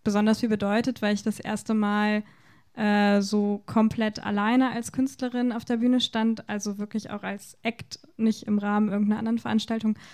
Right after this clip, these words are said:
Und das war, da war ich schon ziemlich aufgeregt, auch weil da halt sehr, sehr viele Menschen waren. Das war halt so ein kleines Festival. Und das Schöne daran war, dass da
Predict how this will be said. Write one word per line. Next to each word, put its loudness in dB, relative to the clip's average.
Und 6
das 6
war, 6
da 2
war 6
ich 2
schon 2
ziemlich 0
aufgeregt, -2
auch -4
weil 2
da 0
halt -2
sehr, 0
sehr -4
viele 0
Menschen 2
waren. 2
Das -8
war -2
halt -4
so -2
ein -2
kleines 0
Festival. 2
Und 4
das 4
Schöne 2
daran 2
war, 0
dass -2
da -4